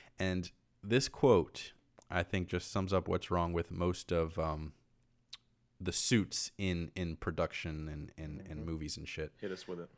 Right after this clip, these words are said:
Speaker 1: Netflix, this is from Brian Konietzko, um, one of the co-creators of Avatar, like, the cartoon, who they brought over to do the live action. So he said, "Netflix made a very public promise to support our vision.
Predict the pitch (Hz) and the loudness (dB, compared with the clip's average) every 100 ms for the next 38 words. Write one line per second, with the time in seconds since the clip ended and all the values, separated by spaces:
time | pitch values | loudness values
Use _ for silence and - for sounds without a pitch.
0 | _ _ - _ _ _ - 131 196 - | _ _ -20 _ _ _ -2 2 2 2
1 | 170 - - - - 113 - 95 87 98 | 0 0 -6 -4 0 -2 0 0 4 4
2 | 101 117 117 - - 98 104 - 92 80 | 4 2 0 -4 -4 -2 -2 -2 2 2
3 | 80 80 - 82 80 80 80 92 85 - | 2 -2 -2 0 0 0 -2 -2 -2 0
4 | 85 - 80 78 78 - - 85 85 82 | -2 0 0 0 -4 -6 -6 0 0 0
5 | 80 80 85 - 92 - 90 78 - 90 | 0 0 0 2 2 2 -2 -2 -4 -2
6 | 82 78 90 92 95 85 78 82 82 80 | 0 2 4 6 6 4 -2 -4 -4 -2
7 | 78 78 - - - - - - - _ | -2 -4 -6 -10 -12 -14 -20 -20 -20 _
8 | 107 90 98 98 82 90 120 - 139 - | 0 0 2 0 0 0 0 0 -2 0
9 | 101 90 98 117 - 131 - - - 110 | 0 2 4 2 2 -2 -2 -4 0 0
10 | 98 - 92 - 92 110 98 92 90 82 | 0 -4 -4 -4 0 2 4 4 2 0
11 | 78 | -4